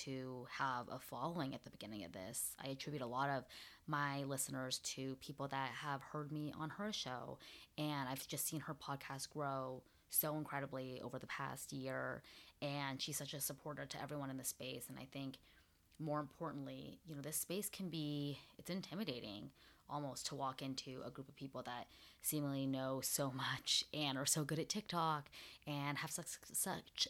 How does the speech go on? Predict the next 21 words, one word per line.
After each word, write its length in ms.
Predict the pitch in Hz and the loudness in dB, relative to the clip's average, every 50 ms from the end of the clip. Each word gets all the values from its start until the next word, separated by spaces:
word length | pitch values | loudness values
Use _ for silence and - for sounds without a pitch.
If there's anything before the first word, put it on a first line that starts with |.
| - | 2
successful 640 | - - 196 - - - 175 - - - 175 170 - - - | 0 -2 0 0 0 0 0 -2 -2 -2 -4 -4 -4 -2 -2
podcasts. 480 | 185 185 - - 160 147 147 143 - | -2 -2 0 0 0 2 2 2 0
And 100 | 170 151 | -2 -4
it 80 | - - | -4 -2
feels 260 | 170 165 160 151 151 | 0 0 0 0 0
really 300 | 147 151 143 143 139 139 | 0 2 2 4 2 2
amazing 400 | 139 139 139 139 135 - 143 139 | 2 2 0 0 0 -2 -2 -4
to 120 | - - | -4 -4
be 320 | 139 135 135 135 135 127 - - - - - - | -4 -2 -2 -2 -2 -4 -6 -8 -14 -16 -6 -4
included 640 | 143 147 - - 156 160 190 170 131 139 - - - - - - - - - - | -2 -2 -2 0 0 0 2 2 0 -2 -4 -8 -10 -14 -18 -18 -18 -12 -6 -2
in 320 | 160 143 139 135 131 127 | -2 0 0 -2 -2 -4
a 40 | - | -6
part 220 | - - 160 156 147 | -4 -2 0 0 0
of 60 | 135 | 0
the 80 | 139 | -2
conversation. 880 | 131 - 143 135 131 127 - - 135 131 135 - - 131 123 117 123 127 - 131 | -2 0 0 0 0 0 0 0 0 -2 -2 -2 -2 -4 -4 -6 -6 -4 -2 -2
And 320 | 139 135 127 120 123 - - - - - - - - - - - - - - - - - - - - - - | -2 0 -2 -2 -6 -8 -10 -16 -20 -20 -20 -20 -20 -20 -20 -20 -20 -20 -20 -20 -20 -20 -20 -20 -8 -2 2
I 100 | 156 160 | 2 4
do 200 | 147 165 165 165 | 6 4 4 4
wanna 160 | 180 170 156 | 4 4 4
say 460 | - - 156 143 139 131 135 135 135 | 4 4 4 2 0 0 -2 -4 -6